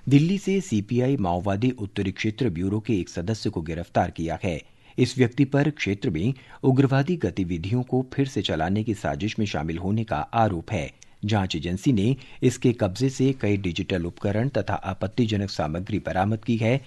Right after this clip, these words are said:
यह आरोपी उत्तर प्रदेश में मथुरा का रहने वाला है। कर्मचारी भविष्य निधि संगठन ने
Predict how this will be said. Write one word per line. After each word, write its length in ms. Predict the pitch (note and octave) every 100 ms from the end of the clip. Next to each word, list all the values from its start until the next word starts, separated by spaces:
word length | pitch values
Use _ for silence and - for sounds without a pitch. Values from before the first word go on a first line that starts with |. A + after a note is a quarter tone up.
| - -
यह 120 | A2 G#2+
आरोपी 580 | - A#2+ C3+ G2 A2 A#2 - -
उत्तर 280 | B2 C3+ A#2+
प्रदेश 380 | A#2 A2 D#3+ -
में 80 | G#2
मथुरा 380 | C#2 - C3+ C3
का 120 | D2
रहने 300 | C#2+ F2 G#2+
वाला 300 | A#2 G2 E2+
है। 120 | G#2+ E2 A#1 - - - - - - - - - - - - - - -
कर्मचारी 600 | B2+ B2+ B2 D3 E3 A3
भविष्य 480 | G#2+ A#2 C#3 - E3+
निधि 300 | A2+ A#2+ B2+
संगठन 500 | F#2 D#2 F#2+ C#3+ G2
ने 200 | F2